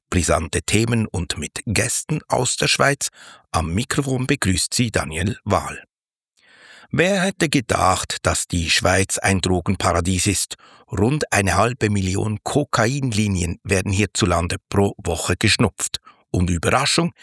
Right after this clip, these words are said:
es sind nicht nur die Banker und die Manager, die den weißen Schnee konsumieren.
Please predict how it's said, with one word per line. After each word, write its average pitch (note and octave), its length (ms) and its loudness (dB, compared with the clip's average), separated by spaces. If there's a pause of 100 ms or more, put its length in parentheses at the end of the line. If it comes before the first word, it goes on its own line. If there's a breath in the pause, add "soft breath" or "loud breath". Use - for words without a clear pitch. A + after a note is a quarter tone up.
(280 loud breath)
es D#3 280 2
sind E3+ 260 -2
nicht D#3 320 -2
nur G3+ 120 0
die F#3+ 100 -2
Banker F3 420 0
und C3+ 260 -4
die A#2+ 100 2
Manager, F2+ 520 2
die E2+ 180 0
den E2+ 200 2
weißen E2+ 420 0
Schnee F2 320 0
konsumieren. F2+ 680 0